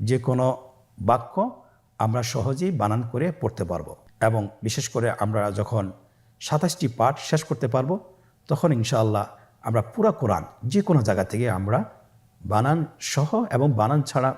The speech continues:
পড়তে সক্ষম হব ইনশাআল্লাহ। চলুন আর দেরি না করে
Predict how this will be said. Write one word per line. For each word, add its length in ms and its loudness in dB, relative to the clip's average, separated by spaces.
পড়তে 220 -2
সক্ষম 400 -2
হব 120 -8
ইনশাআল্লাহ। 540 -6
চলুন 360 4
আর 100 4
দেরি 220 2
না 160 4
করে 280 2